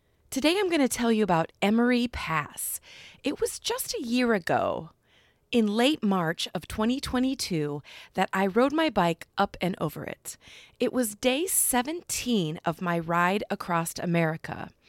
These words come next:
We had been celebrating warm days with temps in the eighties. Elevation was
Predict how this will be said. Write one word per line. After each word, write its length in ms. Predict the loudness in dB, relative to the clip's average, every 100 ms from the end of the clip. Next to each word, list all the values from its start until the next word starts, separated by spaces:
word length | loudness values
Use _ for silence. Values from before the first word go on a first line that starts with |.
| -20 -20 -20 -8
We 260 | 0 2 2
had 120 | 2
been 160 | 2 2
celebrating 600 | 2 4 4 4 2 2
warm 300 | 2 2 2
days 400 | 2 2 2 0
with 160 | -4
temps 360 | -4 -4 -2 0
in 100 | 0
the 160 | 0 0
eighties. 640 | 0 -2 -4 -4 -4 -8 -12 -20 -20 -20 -10 -2
Elevation 680 | 0 2 4 4 2 2 2
was 460 | 2 0 -2 -10